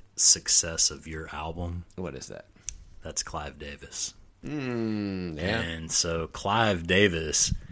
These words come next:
Speaker 1: so Santana's record contract with Columbia actually ended in nineteen ninety-one. He did two albums in ninety-two and ninety-three with Polydor Island, but it didn't do anything.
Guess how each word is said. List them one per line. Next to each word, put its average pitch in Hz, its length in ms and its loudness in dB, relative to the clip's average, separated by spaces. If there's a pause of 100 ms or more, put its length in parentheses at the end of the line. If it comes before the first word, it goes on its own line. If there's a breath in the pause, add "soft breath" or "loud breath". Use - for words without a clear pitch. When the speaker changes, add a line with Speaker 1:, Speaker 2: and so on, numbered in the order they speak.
(140)
Speaker 1:
so - 220 4
Santana's 110 800 4
record 90 380 0
contract 85 580 0
with 85 120 -4
Columbia 87 540 0
actually 80 500 -2
ended 90 380 0
in 82 140 0
nineteen 85 420 -2
ninety-one. 85 760 0
He 90 160 -8
did 90 200 -4
two 101 220 2
albums 92 500 6
in 90 120 -2
ninety-two 85 520 -2
and 90 100 -2
ninety-three 85 680 0
with 78 240 -2
Polydor 82 560 4
Island, 80 580 2
but 78 120 -2
it 78 180 -6
didn't 80 320 -6
do 85 200 0
anything. 87 640 0